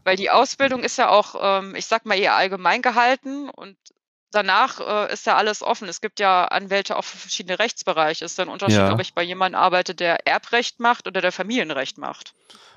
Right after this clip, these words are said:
Speaker 2: Und somit lernst du dann als Refa wahrscheinlich auch eher dann Sachen fürs Erbrecht oder fürs Familienrecht oder für
Speaker 1: Genau,
Speaker 2: sonst ein
Speaker 1: richtig.
Speaker 2: Recht.
Speaker 1: Dann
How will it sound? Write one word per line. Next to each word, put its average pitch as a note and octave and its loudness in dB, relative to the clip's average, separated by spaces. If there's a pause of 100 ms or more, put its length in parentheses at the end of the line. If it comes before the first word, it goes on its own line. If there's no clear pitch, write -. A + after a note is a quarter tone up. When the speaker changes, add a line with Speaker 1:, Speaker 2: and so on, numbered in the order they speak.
Speaker 2:
Und G#2 2
somit A#2 6
lernst A2+ 4
du A#2+ 6
dann B2 6
als A#2 4
Refa A#2+ 6
wahrscheinlich A2+ 4
auch A#2 6
eher G#2 6
dann G2+ 2 (300)
Sachen A2+ 2
fürs G2+ 2
Erbrecht A#2 2
oder G#2 6
fürs G#2+ 2
Familienrecht A2 4
oder G2+ 4
für G#2 4
Speaker 1:
Genau, - 4
Speaker 2:
sonst G#2 2
ein F#3 4
Speaker 1:
richtig. E3+ 2
Speaker 2:
Recht. - -2
Speaker 1:
Dann F#3 -6